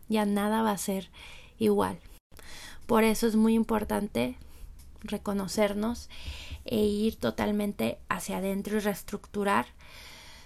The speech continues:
para tener las herramientas para cuando ya salgamos hacia el mundo, hacia un mundo totalmente nuevo, totalmente reestructurado, ¿ok? Entonces,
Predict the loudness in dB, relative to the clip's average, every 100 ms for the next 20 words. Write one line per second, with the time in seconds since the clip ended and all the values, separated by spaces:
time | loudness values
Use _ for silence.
0 | 0 4 6 8 6 8 6 4 2 4
1 | 6 4 2 0 0 -2 2 4 4 2
2 | 2 2 2 4 4 2 0 0 4 4
3 | 4 4 2 0 0 2 2 2 2 0
4 | -2 0 2 2 2 2 -2 -4 -2 -2
5 | -2 -4 -4 -4 -2 -2 -4 -8 -18 -20
6 | -20 -10 -6 -2 0 0 0 0 0 0
7 | -2 -6 -4 -2 -2 -4 -8 -18 -20 -20
8 | -20 -14 -8 0 0 -2 -8 -12 -10 -10
9 | -10 -12 -14 -16 0 6 6 8 8 8
10 | 4 -2 -4 -12